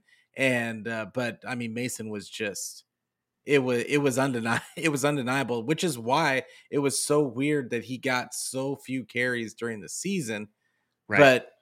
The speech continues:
Speaker 1: you know how Shanny is. Like,
Speaker 2: Yeah, he'll
Speaker 1: uh,
Speaker 2: ride the
Speaker 1: look
Speaker 2: hot hand, especially at that running back position. You know,
Speaker 1: Yeah.
Speaker 2: who's, who's in there. And, and we've seen it, you know, and that's why, we, we, going back to the fantasy football question,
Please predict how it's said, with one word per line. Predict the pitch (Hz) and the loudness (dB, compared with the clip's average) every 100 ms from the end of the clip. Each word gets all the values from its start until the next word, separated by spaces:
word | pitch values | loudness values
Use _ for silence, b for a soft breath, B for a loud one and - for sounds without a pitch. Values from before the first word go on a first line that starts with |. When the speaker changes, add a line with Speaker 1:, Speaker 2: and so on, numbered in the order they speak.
| _ _ _ _ _ | _ _ _ _ _
Speaker 1:
you | 131 | 2
know | 135 147 | 4 6
how | 143 | 6
Shanny | - 123 107 92 | 2 0 -2 -4
is. | 64 - - - _ _ | -8 -12 -14 -16 _ _
Like, | - 117 | -4 0
Speaker 2:
Yeah, | 107 | 0
he'll | 107 139 | 2 4
Speaker 1:
uh, | |
Speaker 2:
ride | 190 214 | 8 8
the | 180 | 8
Speaker 1:
look | 151 | 6
Speaker 2:
hot | 180 | 6
hand, | 160 156 131 | 4 0 -2
especially | - 156 160 165 | 0 2 4 4
at | 147 | 6
that | 135 123 | 6 8
running | 123 117 | 6 8
back | 107 101 | 6 4
position. | 110 95 95 90 85 | 0 -2 -2 -4 -8
You | 107 | 0
know, | 104 104 | 2 4
Speaker 1:
Yeah. | |
Speaker 2:
who's, | 117 135 135 - B B | 6 6 6 2 B B
who's | - 156 | 6 8
in | 156 151 143 | 8 4 6
there. | 120 | 6
And, | 113 127 | 4 4
and | 131 | 4
we've | 127 180 | 6 6
seen | - 165 | 8 6
it, | 156 160 - | 6 4 4
you | 135 | 6
know, | 123 123 117 B B | 8 8 4 B B
and | 117 | 6
that's | 156 151 | 6 8
why, | 151 | 6
we, | 147 151 | 6 0
we, | 147 | -4
going | 135 135 131 | 2 4 6
back | 139 | 4
to | 139 | 2
the | 113 | -2
fantasy | 135 123 117 110 | 0 0 0 -4
football | 156 107 95 | 0 2 2
question, | 98 92 - 85 | 0 -2 -4 -10